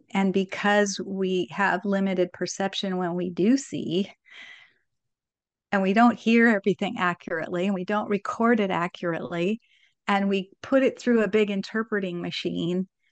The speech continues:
and then spit it out, and it comes out completely different, right? So, so we are blind in s-, in a certain metaphorical way. We're all walking around blind with limited senses, picking up just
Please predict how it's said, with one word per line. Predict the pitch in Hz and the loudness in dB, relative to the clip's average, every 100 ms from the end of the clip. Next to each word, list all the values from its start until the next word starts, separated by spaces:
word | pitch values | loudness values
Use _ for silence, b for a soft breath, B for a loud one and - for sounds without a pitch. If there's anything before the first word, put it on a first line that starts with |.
| _ - | _ -2
and | 226 208 | 2 4
then | 208 | 4
spit | - - 220 220 | 0 0 2 4
it | 208 | 4
out, | 196 190 | 4 2
and | - | 0
it | 190 | -4
comes | - 208 202 | -6 -4 -2
out | 208 190 | -2 -2
completely | - 202 190 196 - 202 | -2 0 0 0 0 0
different, | 190 185 185 175 180 - | 0 -2 -4 -2 -4 -4
right? | 185 185 190 _ b b b | -2 -2 -4 _ b b b
So, | - - 247 226 208 - _ _ _ _ _ | -10 2 6 6 6 2 _ _ _ _ _
so | 214 - 254 240 | 2 4 4 2
we | - 233 277 | 0 0 4
are | 262 262 | 4 4
blind | 247 233 240 254 247 | 2 0 2 4 6
in | 214 | 4
s-, | 185 - - | 0 -6 -6
in | 196 | -8
a | |
certain | 190 - 196 - 190 | -6 -4 -4 -4 -2
metaphorical | 190 185 - 185 175 - - 180 | -2 -4 -6 -2 -2 -2 -4 -2
way. | 190 170 | 0 -2
We're | 175 156 | -2 -2
all | 180 180 175 | 0 2 2
walking | 175 175 180 | 0 0 -6
around | 175 170 170 | -4 -4 -4
blind | 180 175 170 170 | 0 2 2 0
with | 175 - 190 | -4 -6 -2
limited | 190 180 175 170 | 2 2 0 -2
senses, | - 180 185 - 170 165 - - b b b b _ _ _ - | -4 -4 -2 -2 -4 -4 -8 -10 b b b b _ _ _ 0
picking | 240 233 208 | 2 2 2
up | 180 175 - | 4 2 0
just | 196 185 | -4 -4